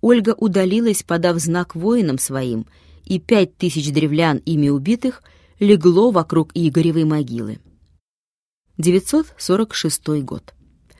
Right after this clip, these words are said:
Ольга, возвратясь в Киев, собрала многочисленное войско и выступила с ним против древлян, уже наказанных хитростью, но ещё не покорённых силою.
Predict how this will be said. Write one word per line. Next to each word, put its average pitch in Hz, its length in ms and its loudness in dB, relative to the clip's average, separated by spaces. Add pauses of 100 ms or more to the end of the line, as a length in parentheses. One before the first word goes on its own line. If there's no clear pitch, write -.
(200)
Ольга, 226 360 2
возвратясь 170 520 0
в - 80 -20
Киев, 160 420 -4 (340)
собрала 226 420 2
многочисленное 208 920 2
войско 175 440 -2
и 226 220 0
выступила 196 580 -2
с - 160 -8
ним 226 220 2
против 151 400 0
древлян, 135 500 -2 (220)
уже 247 280 2
наказанных 165 760 0
хитростью, 185 840 0 (260)
но 220 220 8
ещё 285 340 4
не 226 120 6
покорённых 160 640 0
силою. 131 500 -2